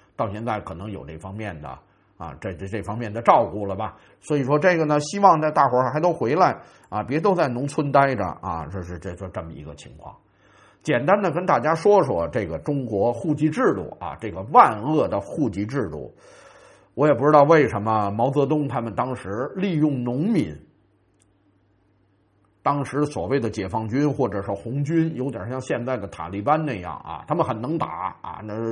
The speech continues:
用着比较糟糕的武器，但是呢，所向披靡，他们得到了中国农民大力的支持。他的兵源来自于农村，他们的补给给养，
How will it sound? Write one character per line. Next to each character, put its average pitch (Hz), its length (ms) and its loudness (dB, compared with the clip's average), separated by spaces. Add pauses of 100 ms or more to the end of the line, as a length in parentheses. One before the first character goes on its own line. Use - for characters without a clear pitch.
(100)
用 127 300 -2
着 104 200 -4
比 123 140 -8
较 107 140 -4
糟 147 240 2
糕 143 220 4
的 131 80 -2
武 85 260 -8
器， 123 340 -8 (480)
但 127 200 2
是 123 160 -4
呢， 107 100 -4
所 101 220 -6
向 117 200 -2
披 120 200 -6
靡， 104 240 -8 (320)
他 147 100 -2
们 139 140 -2
得 117 240 0
到 139 160 6
了 107 100 0
中 143 240 -2
国 135 160 2
农 127 340 -2
民 107 380 -2
大 95 240 -4
力 95 180 -8
的 - 140 -14
支 85 240 -14
持。 - 180 -16 (1900)
他 165 100 0
的 147 100 2
兵 190 300 2
源 160 380 6
来 117 140 0
自 117 180 -6
于 98 100 -6
农 98 220 -10
村， 101 280 -10 (280)
他 143 120 -2
们 147 100 -2
的 127 100 0
补 143 400 -4
给 104 260 -6
给 117 320 -6
养， 101 400 -4